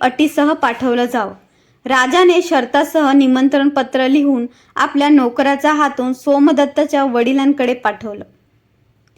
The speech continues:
दुसऱ्या बाजूला सोमदत्त घरी आला. साधूंना सांगितलं की, "तुमच्या सांगितल्याप्रमाणे बोलल्यावर राजकन्या खूप क्रोधित झाली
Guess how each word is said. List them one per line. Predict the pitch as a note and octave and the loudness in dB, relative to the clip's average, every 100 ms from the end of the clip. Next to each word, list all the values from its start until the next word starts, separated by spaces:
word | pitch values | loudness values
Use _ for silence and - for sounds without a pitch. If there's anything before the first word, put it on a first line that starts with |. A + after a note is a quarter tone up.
| _ _ _ _ - | _ _ _ _ -2
दुसऱ्या | C#4+ C#4+ E4+ | 0 0 0
बाजूला | F#4+ E4 C#4+ F4 D#4+ | 2 2 2 4 2
सोमदत्त | - D#4 D4+ D4 D4+ E4 | 2 2 4 2 0 -2
घरी | C4 D4 B3+ C#4 | 2 2 2 0
आला. | G3+ - - _ _ _ _ _ _ _ _ _ _ - | -2 -8 -14 _ _ _ _ _ _ _ _ _ _ -2
साधूंना | C4+ D#4+ D#4+ E4+ | 2 4 4 4
सांगितलं | E4+ B3+ B3+ B3+ A#3+ | 0 -2 -2 -2 -6
की, | A#3 A#3+ - _ _ - | -4 -8 -10 _ _ -6
"तुमच्या | E4 D4+ G#4+ G#4+ | 2 4 4 0
सांगितल्याप्रमाणे | F#4+ C#4 D4 E4 F4 F4 D4 D#4+ D4+ C4+ | 0 2 0 2 0 2 4 4 2 0
बोलल्यावर | B3+ A#3+ C#4 C#4 F4 D4 B3+ | -2 0 2 2 2 2 0
राजकन्या | B3+ B3 - D4+ D4 D4+ - | 0 -2 -4 2 2 2 0
खूप | F#4 - | -2 0
क्रोधित | D#4 A#3+ C#4+ - | -2 0 -2 -2
झाली | B3+ G#3+ | -6 -6